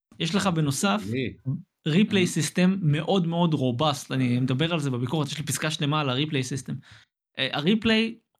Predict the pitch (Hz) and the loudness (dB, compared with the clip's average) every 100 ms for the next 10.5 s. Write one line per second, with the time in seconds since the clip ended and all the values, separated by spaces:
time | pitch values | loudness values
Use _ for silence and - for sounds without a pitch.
0 | - 147 139 151 175 151 143 - 160 190 | -6 2 2 2 2 2 0 0 0 0
1 | 160 156 160 233 240 - 120 113 120 120 | -2 -2 -2 -2 -2 -2 0 2 2 2
2 | 117 180 185 139 - 107 160 190 208 214 | 2 2 0 -2 -4 -4 -2 0 2 2
3 | 262 269 - - 175 - 156 - - 226 | 2 -2 -16 -4 -2 0 -2 0 2 2
4 | 254 240 - 107 147 143 - 226 240 226 | 2 0 -2 -4 -2 -2 0 2 0 0
5 | 175 139 139 127 120 - 202 202 226 214 | -2 -2 -4 -4 -6 -8 -4 0 0 -2
6 | - 139 190 190 190 135 127 196 190 123 | -8 -4 -2 0 -2 -4 -2 0 0 -2
7 | 156 185 226 - - - 139 143 139 185 | -2 -4 -6 -12 -14 -4 -2 -2 0 0
8 | 180 190 139 160 160 151 - 151 160 131 | 2 2 2 0 0 -2 -2 -2 0 0
9 | 147 160 214 151 143 151 196 208 214 165 | 0 2 2 4 4 4 4 2 0 2
10 | 170 175 - 180 - | 2 2 0 -2 -4